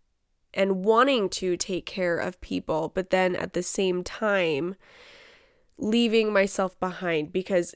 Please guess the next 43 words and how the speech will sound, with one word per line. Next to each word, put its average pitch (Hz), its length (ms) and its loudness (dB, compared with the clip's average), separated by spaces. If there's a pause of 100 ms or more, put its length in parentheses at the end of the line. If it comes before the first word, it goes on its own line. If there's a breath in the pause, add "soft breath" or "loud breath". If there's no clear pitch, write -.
you 214 120 0
know, 175 320 4
I 202 140 -4
don't 233 160 -2
have 233 260 -2
any 240 160 -2
problems. 185 640 -4
I 175 140 -4
don't, 190 480 -4
I 170 100 -4
don't 190 120 -2
have 190 140 -4
anything 190 280 -4
going 175 260 -2
on, 170 440 -4 (180)
you 170 120 -6
know, 165 160 -2
that 160 220 -4
sort - 200 -6
of - 60 -8
thing. 180 380 -6 (960 soft breath)
So 262 140 2
this 277 180 2
goes 302 180 2
out 294 200 0
to 240 100 -4
many 214 300 2
different 196 320 -2
versions 160 320 -2
of 156 100 -4
myself. - 460 -8
It, 185 240 0
it, 185 300 0 (180)
it 185 180 0
goes 185 180 2
out 175 200 0
to - 100 -6
me 165 160 -4
now, 269 560 2 (400 loud breath)
when 196 140 -2
I 190 120 0
was 185 200 -4
younger, 208 680 0